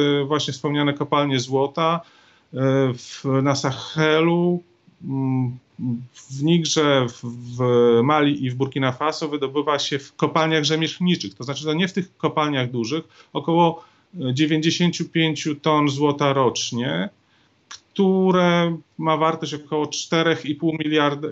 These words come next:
cztery i pół miliarda euro, aż do czterech i pół miliarda euro. Y,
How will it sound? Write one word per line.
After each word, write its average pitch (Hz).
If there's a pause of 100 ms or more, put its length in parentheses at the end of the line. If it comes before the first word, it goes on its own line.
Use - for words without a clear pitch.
cztery 180
i 160
pół 170
miliarda 147
euro, 120
aż 156
do 151
czterech 151
i 147
pół 151
miliarda 143
euro. 156 (800)
Y, 147